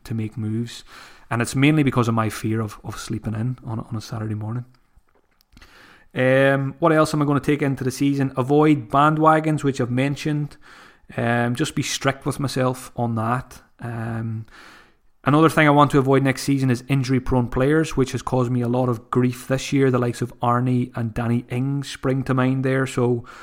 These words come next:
something I'm gonna do before the season starts is I'm just gonna make a list of injury-prone players. You know, players who've got a, you know, a record of a lot of injuries. I'm tr-, thinking of Michail Antonio is another one that springs to mind. You know, I, I didn't own him this season, but he would fall into this category.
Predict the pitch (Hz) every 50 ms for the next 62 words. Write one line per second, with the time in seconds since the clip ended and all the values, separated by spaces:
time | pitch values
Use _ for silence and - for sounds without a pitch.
0 | - - - - - - - - - 175 170 165 175 170 156 147 143 143 143 131
1 | 123 131 135 143 143 131 - - 135 127 120 - - 131 117 120 110 - - 110
2 | 120 139 135 - 143 135 127 123 156 - - 185 160 143 139 123 - 113 110 113
3 | 120 131 - - - 123 120 - 113 117 120 117 113 117 113 113 - - 117 113
4 | 110 107 - 117 110 120 131 139 127 - 120 117 117 113 123 - _ - 143 139
5 | 139 127 - 127 123 - 131 120 120 120 113 117 123 - - - - - - -
6 | - _ - _ _ _ _ _ _ _ _ _ _ - - 117 113 113 113 110
7 | 107 _ _ _ - - - - 113 113 113 113 117 - 127 120 113 110 104 -
8 | - - 127 - - 117 113 113 117 113 107 117 123 139 131 135 139 135 135 127
9 | - 123 113 - - - - - 127 120 120 117 117 113 110 110 117 113 - 120
10 | 113 113 113 110 - - - 120 120 120 117 110 117 117 120 120 120 120 117 -
11 | - - 123 123 117 - 131 123 120 120 123 120 120 120 120 117 117 - - -
12 | 117 120 123 123 113 110 117 127 123 123 123 120 - - 123 120 123 123 123 117
13 | 120 120 - - - - 143 151 151 147 139 - - 139 131 127 127 123 127 127
14 | 120 - - - 120 120 127 139 123 151 147 135